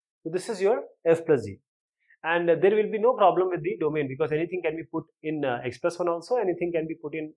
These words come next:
two x minus three also, because they will take the real numbers. When we are talking about f minus g, so x plus one minus two x plus three. So x minus two x is minus x, one plus three is four.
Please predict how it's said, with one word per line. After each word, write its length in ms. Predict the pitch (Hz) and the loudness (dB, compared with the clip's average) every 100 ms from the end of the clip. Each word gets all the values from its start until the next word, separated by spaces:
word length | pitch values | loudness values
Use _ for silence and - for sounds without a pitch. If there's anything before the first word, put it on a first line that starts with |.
| _ _ _ _ - | _ _ _ _ -6
two 120 | 147 | -4
x 120 | 160 165 | -2 -2
minus 280 | 165 165 175 | -4 -4 -2
three 100 | 180 | -2
also, 380 | 170 170 262 - _ _ _ _ _ _ - | -2 -4 -6 -8 _ _ _ _ _ _ -6
because 400 | 143 185 185 - 160 | 2 4 2 -8 -2
they 140 | 143 | 2
will 100 | 151 | 2
take 220 | 151 147 | 4 0
the 80 | 196 | 0
real 160 | 175 131 | 0 0
numbers. 400 | 104 92 101 _ _ _ _ _ _ _ _ _ _ _ _ _ _ | -2 -10 -20 _ _ _ _ _ _ _ _ _ _ _ _ _ _
When 160 | 147 185 | 2 4
we 80 | 247 | 6
are 40 | |
talking 260 | 226 226 220 | 4 2 0
about 240 | 220 208 | 2 4
f 80 | 151 156 | 2 2
minus 280 | 180 190 170 | 2 2 -2
g, 280 | 240 202 _ | -6 -10 _
so 180 | - 156 | -14 -4
x 300 | 151 156 - | -4 -4 -10
plus 240 | - 180 175 | -4 -4 -4
one 380 | 135 156 214 170 | -4 -4 -6 -10
minus 440 | 131 139 175 170 - | -8 -4 -4 -4 -16
two 200 | 151 147 | -6 -2
x 340 | 180 - - _ _ | -2 -2 -14 _ _
plus 180 | 151 143 - | -6 -6 -12
three. 180 | 101 - _ _ _ _ _ _ _ _ _ | -18 -18 _ _ _ _ _ _ _ _ _
So 140 | - 135 | -8 -4
x 200 | 156 156 | -4 -2
minus 260 | 151 156 | -2 -2
two 180 | 156 151 | -4 -6
x 160 | 151 151 | -6 -8
is 140 | 127 | -10
minus 320 | 113 131 160 | -8 -6 -4
x, 280 | 202 220 - 127 | -4 -6 -10 -14
one 240 | 127 135 | -12 -10
plus 320 | 139 143 - _ | -10 -12 -14 _
three 320 | 131 131 165 | -14 -6 -4
is 220 | 202 - _ _ _ _ - | -6 -12 _ _ _ _ -4
four. 240 | 147 147 | -4 -4